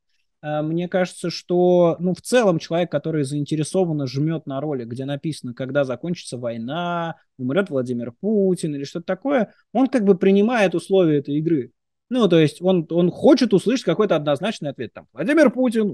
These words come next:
умрёт двенадцатого ноября две тысячи двадцать второго, двадцать третьего, двадцать пятого», неважно какого года. На что он рассчитывает, <laughs> когда он туда кликает?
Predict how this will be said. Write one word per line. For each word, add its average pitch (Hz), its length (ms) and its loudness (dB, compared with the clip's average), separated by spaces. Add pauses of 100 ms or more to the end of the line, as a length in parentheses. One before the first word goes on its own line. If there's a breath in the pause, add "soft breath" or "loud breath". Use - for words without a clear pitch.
умрёт 220 600 8
двенадцатого 208 600 -2
ноября 180 340 2
две 143 100 -2
тысячи 208 220 -2
двадцать 156 240 -4
второго, 165 360 2
двадцать 143 260 2
третьего, 139 320 -4
двадцать 127 220 -16
пятого», 165 240 -8
неважно 147 300 -12
какого 156 320 -14
года. 135 220 -18 (640)
На - 60 -2
что 269 120 4
он 247 80 2
рассчитывает, 196 460 2
<laughs> 139 80 -6
когда 175 180 4
он 151 100 4
туда 131 200 2
кликает? 123 380 -4